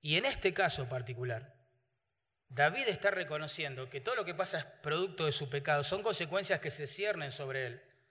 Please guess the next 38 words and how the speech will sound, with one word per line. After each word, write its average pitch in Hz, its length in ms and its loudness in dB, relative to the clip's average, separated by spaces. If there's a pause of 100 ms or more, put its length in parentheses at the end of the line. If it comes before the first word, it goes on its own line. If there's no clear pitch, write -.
(140)
Aunque 214 280 4
ha 285 60 8
sido 269 300 2
perdonado, 156 500 0 (220)
pero 160 140 4
son 208 160 6
consecuencias 185 540 2
que 147 100 -6
se 139 160 -4
ciernen 147 420 -2
sobre 120 340 -8
él. 120 100 -12 (260)
Y 170 100 -2
entiende 196 360 -6
que 156 80 -6
solo 160 260 -2
Dios 135 280 2
puede 117 200 10
sacarlo 113 400 0
de 104 60 -4
ahí. 101 180 -10 (1600)
En 175 160 2
un 277 120 2
sentido, 185 560 8
Dios 220 200 8
lo 185 140 8
puso 180 240 4
ahí, 220 340 6
en 156 120 0
un 208 100 -2
sentido, 170 340 0
solo 180 200 2
Dios 170 120 2
lo 139 100 2
puede 143 140 2
sacar 123 320 2
de 120 60 0
ahí. 117 160 -4